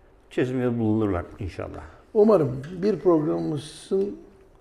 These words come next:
Speaker 1: Sonuna geldik.
Speaker 2: Gelmedik tabii. Bir de bir rota meselesi vardı ya, türsap rota.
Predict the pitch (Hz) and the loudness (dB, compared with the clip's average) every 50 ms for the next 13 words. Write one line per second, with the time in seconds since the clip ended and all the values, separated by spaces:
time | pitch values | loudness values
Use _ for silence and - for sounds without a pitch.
0 | _ _ - - - - - 120 101 87 87 107 113 110 92 82 78 - - - | _ _ -20 -20 -18 -10 -8 -6 -6 -4 -6 -6 -4 -4 -4 -4 -4 -6 -12 -16
1 | - - - - 180 160 180 214 240 226 180 123 - - 147 143 135 135 143 151 | -16 -16 -8 -2 0 2 4 4 4 4 2 0 -2 -2 -2 -2 -2 -2 -2 0
2 | 160 170 170 170 160 170 175 175 175 - 190 170 170 - 247 170 156 151 - 160 | 0 0 0 0 0 0 0 0 0 -2 -2 -2 -2 -4 -6 -8 -8 -6 -4 -2
3 | 156 147 139 147 170 160 156 160 - 254 254 - - 165 151 - - 165 147 147 | -2 -2 -4 -4 -6 -6 -6 -6 -6 -6 -8 -6 -6 -6 -8 -6 -8 -10 -8 -8
4 | 147 143 131 - 127 | -8 -8 -8 -10 -14